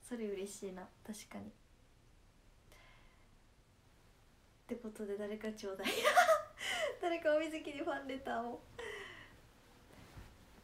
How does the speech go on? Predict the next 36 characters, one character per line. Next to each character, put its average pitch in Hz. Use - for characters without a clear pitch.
く -
れ 233
る 214
と 190
い 185
い 180
な。 175
そ -
う。 220
明 220
日 277
に 285
は 226
も 180
う -
忘 208
れ 185
と 190
る 208
か 214
な。 220
フ -
ァ 208
ン 208
レ 220
タ 220
ー 208
あ -
る 247
と 240
い 226
い 220
で 208
す -
ね。 208
期 -